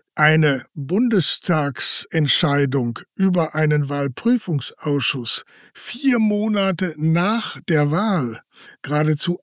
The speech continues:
abwegig und nicht zu vertreten ist. Und ich bin der Meinung, dass damit auch der Grundsatz des gesetzlichen Richters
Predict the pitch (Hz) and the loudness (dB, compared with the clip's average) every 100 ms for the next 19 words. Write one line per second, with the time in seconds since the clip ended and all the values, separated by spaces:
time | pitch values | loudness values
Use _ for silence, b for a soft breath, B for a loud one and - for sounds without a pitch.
0 | - 202 - - 165 160 175 - - 247 | 0 -2 -2 -2 0 2 0 -2 -8 -2
1 | 175 160 - _ - 170 185 185 - - | 2 2 0 _ -4 2 4 2 -2 -10
2 | - 175 170 160 - 196 160 131 - 143 | -2 0 2 0 0 0 0 -4 -2 2
3 | 139 - - - - B B B _ - | 2 2 -2 -8 -12 B B B _ -2
4 | 175 170 - - _ _ _ - 131 - | 4 4 2 -6 _ _ _ -8 -6 0
5 | 185 156 135 143 165 220 254 - - _ | 2 2 2 0 2 2 0 -2 -20 _
6 | B B _ 165 160 151 - - _ 170 | B B _ 4 4 4 0 -6 _ -2
7 | 175 180 196 160 - - 165 175 254 - | 0 2 2 0 -4 -2 2 4 4 0
8 | - 190 160 151 147 196 214 - 220 233 | -6 -2 0 0 2 2 0 0 0 0
9 | - - 156 156 165 - 156 151 151 175 | -2 -4 -2 0 0 -2 -2 0 2 0
10 | 170 185 160 165 139 165 - - 214 - | 0 0 2 2 2 0 -2 0 0 0
11 | - | -4